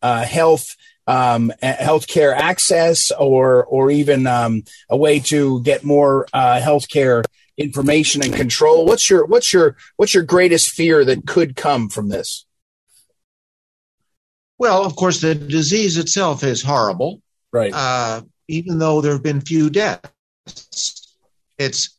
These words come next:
Speaker 2: uh, very, very painful, disfiguring. But of course,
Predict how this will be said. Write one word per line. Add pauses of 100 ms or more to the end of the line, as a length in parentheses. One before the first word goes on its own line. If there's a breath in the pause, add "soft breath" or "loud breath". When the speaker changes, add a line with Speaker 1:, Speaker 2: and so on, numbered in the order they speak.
(140)
Speaker 2:
uh, (300)
very,
very (420)
painful,
disfiguring.
But
of
course,